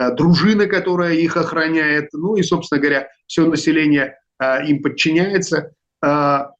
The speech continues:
кстати, очень интересно, м, вот этот вот самый переход, э, очень хорошо описан,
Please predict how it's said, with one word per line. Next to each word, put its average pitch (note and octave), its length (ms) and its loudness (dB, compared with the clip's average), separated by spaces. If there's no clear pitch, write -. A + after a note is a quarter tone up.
кстати, F3+ 280 0
очень F3 280 4
интересно, F3+ 840 0
м, D3+ 180 0
вот D#3+ 160 2
этот D#3+ 260 0
вот D#3 160 -2
самый E3 360 0
переход, G#3 640 0
э, - 20 -2
очень D#3+ 420 2
хорошо F3 320 2
описан, F3+ 520 -2